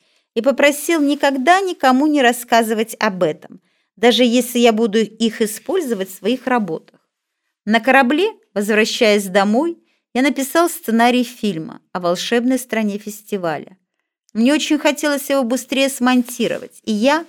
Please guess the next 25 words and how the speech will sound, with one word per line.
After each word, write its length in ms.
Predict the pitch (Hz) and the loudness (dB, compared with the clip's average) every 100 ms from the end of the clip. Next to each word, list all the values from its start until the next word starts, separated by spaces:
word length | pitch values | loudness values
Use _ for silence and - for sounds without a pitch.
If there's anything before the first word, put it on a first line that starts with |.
| _ | _
работал 420 | 175 175 214 214 | -8 -4 -4 -4
сутками. 600 | 202 - 160 - _ - _ _ _ _ _ _ | -8 -12 -20 -20 _ -20 _ _ _ _ _ _
Когда 300 | - 226 240 | -4 2 4
очередь 460 | 262 254 240 226 190 | 4 4 0 -2 2
дошла 340 | 208 233 240 | 2 4 2
до 140 | 214 202 | 4 2
плёнок, 560 | 220 240 277 202 - | 0 0 0 -2 -4
подаренных 640 | - 190 202 208 202 196 - | -2 2 2 2 0 -4 -2
мне 240 | 208 214 | 0 0
моим 320 | 208 196 196 | 0 0 -2
новым 320 | 202 190 190 190 | -2 -2 -2 -2
русским 440 | 202 - 196 185 | -4 -4 -6 -4
другом, 460 | 185 254 233 190 196 _ _ _ | -2 -2 -4 -8 -12 _ _ _
я 80 | 254 | 0
их 100 | 269 | 0
посмотрел 800 | 294 285 269 269 269 185 147 135 - | -2 -2 0 0 0 -2 0 -2 -12
и 80 | - | -6
пережил 400 | 226 220 214 208 | -2 -2 -2 -8
потрясение. 880 | - - 208 - 196 151 147 - _ _ _ _ _ _ _ _ | -12 -12 -12 -8 -6 -6 -10 -20 _ _ _ _ _ _ _ _
Только 280 | 262 247 277 | -2 0 -4
через 400 | - 262 254 226 | 0 0 0 -2
год 420 | 185 151 - _ _ | -4 -8 -10 _ _
неимоверным 800 | 196 220 226 220 214 269 254 247 | -2 2 4 2 4 2 4 2
усилием 560 | 233 233 254 226 226 220 | 2 -2 -2 0 0 -2
воли 480 | 196 190 156 - | -4 -4 -4 -6